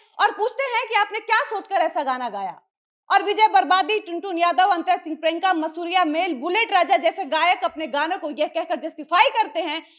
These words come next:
कि "मेरे गाने में अश्लीलता नहीं है, बल्कि आपकी सोच ही अश्लील है।" आप जो चश्मा पहनकर देखिएगा, आपको चीजें वैसी ही दिखेंगी।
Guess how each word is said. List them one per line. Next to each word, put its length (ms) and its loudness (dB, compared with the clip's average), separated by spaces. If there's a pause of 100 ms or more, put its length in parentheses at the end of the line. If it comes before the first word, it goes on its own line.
(160)
कि 80 -2
"मेरे 220 -4
गाने 400 2
में 80 2
अश्लीलता 420 -4
नहीं 320 -4
है, 80 -2
बल्कि 500 -8
आपकी 280 -10
सोच 360 -6
ही 200 2
अश्लील 440 -10
है।" 160 -18 (840)
आप 140 6
जो 120 -4
चश्मा 340 0
पहनकर 420 -2
देखिएगा, 440 -4
आपको 220 -4
चीजें 300 -6
वैसी 280 -2
ही 180 2
दिखेंगी। 420 -12